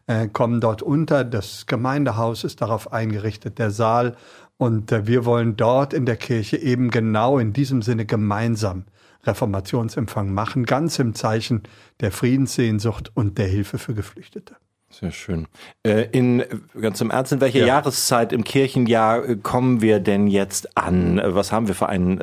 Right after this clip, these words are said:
Speaker 2: Sonntag? Was, was feiern wir übergeordnet? Hm.
Speaker 1: Ja, wir haben den zwanzigsten Sonntag nach Trinitatis, diesmal genau einen Tag vor dem Reformationstag.
Speaker 2: Mhm.
Speaker 1: Am zwanzigsten Sonntag nach Trinitatis geht es, klingt jetzt ein bisschen komisch, im weitesten Sinne um den Sinn der Ordnung.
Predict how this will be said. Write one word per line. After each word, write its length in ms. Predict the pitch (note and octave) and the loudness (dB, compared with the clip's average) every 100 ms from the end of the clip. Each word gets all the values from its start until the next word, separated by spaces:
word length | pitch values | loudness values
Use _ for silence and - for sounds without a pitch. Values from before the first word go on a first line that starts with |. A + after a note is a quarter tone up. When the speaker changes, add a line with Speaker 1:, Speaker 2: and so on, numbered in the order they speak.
| - | -2
Speaker 2:
Sonntag? 460 | F#2+ F2 F#2+ F#2 F2+ | -2 0 0 0 -2
Was, 260 | G2 - - | -2 -2 -6
was 120 | G#2+ | -4
feiern 260 | - G3+ D3+ | 0 2 2
wir 80 | A#2+ | 2
übergeordnet? 1000 | C3 C#3+ - - - - - - - - - | 2 0 0 -4 -6 -10 -14 -14 -20 -16 -10
Hm. 80 | - - | -8 -4
Speaker 1:
Ja, 180 | G2 | -4
wir 100 | F2+ | -4
haben 120 | - G#2+ | -4 -2
den 180 | A2 | -2
zwanzigsten 560 | G#2 - B2 C#3+ - D3 | -2 0 0 -2 -6 -2
Sonntag 300 | A#2+ A#2+ A#2+ | 0 2 -2
nach 100 | A2 | -4
Trinitatis, 640 | - A2 G2 D#3 G#3+ D#3 | -4 -4 -2 -2 -2 -4
diesmal 400 | - A#2+ A#2+ G#2 | -4 -2 0 0
genau 280 | G#2 G#2 G2 | 0 0 -2
einen 320 | A2+ G#2+ G2+ | -2 -2 -2
Tag 280 | F#2+ G2 - _ _ _ | -2 -6 -8 _ _ _
vor 420 | - D#3 C#3+ D3+ | -4 2 4 6
dem 180 | D#3+ D#3 | 6 4
Reformationstag. 1040 | C#3+ C#3 D#3 C#3+ C#3+ E3+ E3 - E3+ F3+ | 2 0 0 0 0 0 0 0 0 0
Speaker 2:
Mhm. 260 | - D#2+ D3 - _ _ _ _ - | -4 -6 -10 -14 _ _ _ _ 0
Speaker 1:
Am 140 | C3+ | 0
zwanzigsten 480 | C#3+ G#3+ A#3 F#3 D#3 | 4 4 4 2 4
Sonntag 300 | D#3+ G#3 A#3 | 4 4 4
nach 120 | E3+ | 2
Trinitatis 640 | - F3 F3 D#3+ F#3 F#3+ | 4 2 2 0 0 -2
geht 220 | - F3 - | 2 2 2
es, 380 | - - - | 0 -6 -12
klingt 260 | - D3+ D3 | -4 -2 0
jetzt 180 | D3+ - | -2 0
ein 80 | C3+ | -2
bisschen 260 | A#2+ - | -2 -2
komisch, 320 | A#2 F#3+ G#3 D#3+ | 0 0 2 2
im 120 | B2+ | 4
weitesten 460 | C3+ F3+ E3+ - | 2 2 0 0
Sinne 220 | A#2 D3 F#3+ | 2 4 4
um 180 | C#3 | 4
den 220 | B2+ B2+ A#2+ | 4 4 4
Sinn 320 | A2 D#3 G3 | 4 4 6
der 160 | D3 | 4
Ordnung. 560 | C3+ C3+ - G2+ F2 F2+ | 4 2 0 -4 -4 -10